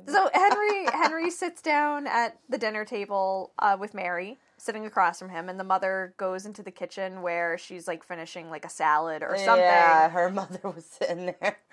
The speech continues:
Speaker 1: Yeah, and the
Speaker 2: Can't,
Speaker 1: grandmother's
Speaker 2: like, get a tonic,
Speaker 1: Yeah.
Speaker 2: just, like, with a salad in her lap.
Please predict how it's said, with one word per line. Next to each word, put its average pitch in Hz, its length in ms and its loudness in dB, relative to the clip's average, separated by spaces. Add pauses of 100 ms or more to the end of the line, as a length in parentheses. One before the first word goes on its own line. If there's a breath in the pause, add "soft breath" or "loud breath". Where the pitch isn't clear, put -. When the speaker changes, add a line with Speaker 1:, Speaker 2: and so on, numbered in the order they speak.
(160 loud breath)
Speaker 1:
Yeah, 311 180 4
and 233 100 0
the 247 40 -8
Speaker 2:
Can't, 233 100 -8
Speaker 1:
grandmother's 220 640 2
Speaker 2:
like, 165 260 4
get 151 140 4
a 135 60 -4
tonic, 135 640 -2
Speaker 1:
Yeah. 302 380 6
Speaker 2:
just, 196 40 4
like, 151 160 0
with 151 140 -4
a 160 40 -10
salad 151 440 2
in 151 80 -6
her 147 120 -2
lap. 143 380 2